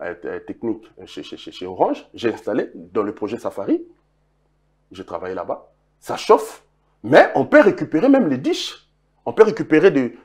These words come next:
des panels, on peut récupérer des, des D C D U, on peut récupérer tant de, de, de, d'équipements, mais dans ce qui chauffe là,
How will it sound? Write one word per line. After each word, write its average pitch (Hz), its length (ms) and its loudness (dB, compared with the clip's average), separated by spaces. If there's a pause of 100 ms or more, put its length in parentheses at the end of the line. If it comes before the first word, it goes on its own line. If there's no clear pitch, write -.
des 123 100 -8
panels, 294 500 6 (300)
on 123 80 -4
peut 202 100 2
récupérer 165 480 0
des, 120 240 -4 (100)
des 123 120 -6
D 123 160 0
C 311 160 2
D 320 160 0
U, 339 200 2
on 302 120 -4
peut 277 80 -2
récupérer 226 440 -4 (100)
tant - 120 6
de, 175 160 6
de, 151 140 2
de, 143 160 -6
d'équipements, 170 640 -2 (540)
mais 175 300 2
dans 160 220 8
ce 160 140 0
qui 247 180 2
chauffe - 360 4
là, - 480 2